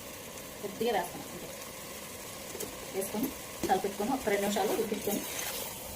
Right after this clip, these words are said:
చక్కగా వాటర్ అంతా బయటకు వచ్చిన తర్వాత అప్పుడు రైస్ వేసుకోవాలి. ఇది కొత్తిమీర, పుదీనా ఇవన్నీ మామూలుగా ఉంటే ఈ పిల్లలు అన్నీ ఏరేసి పక్కన పడేస్తారు. ఇలా మనం మిక్సీ పట్టేసుకొని వేసుకున్నాం అనుకోండి,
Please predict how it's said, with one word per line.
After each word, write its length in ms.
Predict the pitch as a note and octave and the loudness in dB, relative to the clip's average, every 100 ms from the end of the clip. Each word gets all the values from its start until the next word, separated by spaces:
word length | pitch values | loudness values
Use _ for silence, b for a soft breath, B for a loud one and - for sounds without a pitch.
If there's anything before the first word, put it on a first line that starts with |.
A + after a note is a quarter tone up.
| - - - - | -6 -6 -4 -4
చక్కగా 260 | - F#3 G3 | -2 4 10
వాటర్ 200 | F#3+ G3+ | 10 10
అంతా 140 | F#3+ - | 6 4
బయటకు 200 | F#3+ G3+ | 4 4
వచ్చిన 180 | F3+ F3 | 2 2
తర్వాత 240 | E3 E3 - - - - - - - | 2 2 0 -4 -6 -6 -4 -4 -4
అప్పుడు 200 | G3+ D4+ F3+ | 2 4 6
రైస్ 160 | E3 | 4
వేసుకోవాలి. 360 | E3+ - - - - | 2 6 6 6 6
ఇది 120 | A3+ C4+ | 4 8
కొత్తిమీర, 320 | - B3+ A#3 A3+ A#3 | 8 8 8 8 8
పుదీనా 260 | A3+ A3 G#3+ | 8 8 6
ఇవన్నీ 240 | G3+ G3+ D#4+ - - - - - | 6 6 6 4 0 -2 2 8
మామూలుగా 320 | B3 C4+ C4 A#3+ | 12 12 12 12
ఉంటే 160 | C#4 D4 A#3 | 10 10 8
ఈ 20 | B3 | 10
పిల్లలు 220 | A#3+ B3 | 10 10
అన్నీ 200 | A#3+ B3+ A#3+ | 8 6 8
ఏరేసి 300 | B3 B3+ C4+ | 10 8 4
పక్కన 160 | A#3+ C4 A3+ | 6 8 10
పడేస్తారు. 360 | G#3 G3+ G3 - - - - - - - - | 8 4 -2 -4 -4 -4 -6 -6 -6 -6 4
ఇలా 100 | A3+ A#3 | 8 8
మనం 120 | A3+ A3+ | 6 4
మిక్సీ 140 | - D4+ | 4 4
పట్టేసుకొని 360 | - A#3+ C4+ B3 | 4 4 6 6
వేసుకున్నాం 280 | B3 A3 G#3 | 4 2 2
అనుకోండి, 300 | G3+ G#3 | 4 4